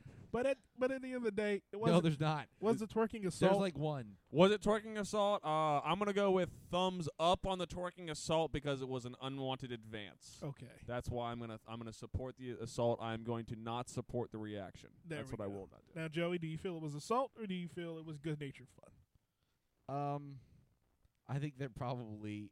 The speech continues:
Speaker 2: I, it, there's, there's always a line. I, I mean, it depends on the individual, obviously, with the, any of these things. It's one of, this is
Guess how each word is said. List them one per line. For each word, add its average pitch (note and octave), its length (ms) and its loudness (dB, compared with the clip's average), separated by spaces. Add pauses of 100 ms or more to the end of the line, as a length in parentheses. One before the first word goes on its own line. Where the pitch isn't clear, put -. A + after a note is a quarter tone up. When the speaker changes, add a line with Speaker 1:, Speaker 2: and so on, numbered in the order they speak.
Speaker 2:
I, A#2+ 200 -4
it, A#2 160 -8 (580)
there's, D3+ 160 -4
there's E3+ 280 0 (120)
always E3 260 0
a C3+ 60 -2
line. B2 320 -6 (120)
I, A#2+ 200 -10
I - 20 -4
mean, B2 180 -6
it A#2 120 -8
depends C3 280 -6
on A#2 60 -10
the G#2 100 -8
individual, F2 600 -14
obviously, E2 680 -12
with F2 140 -16
the, F2+ 100 -10
any E2+ 160 -10
of D2+ 60 -14
these D#2 200 -16
things. D2+ 220 -12 (380)
It's B2+ 180 -12
one D#3+ 140 -10
of, C#3 80 -14
this E3+ 100 -10
is G#3 80 -12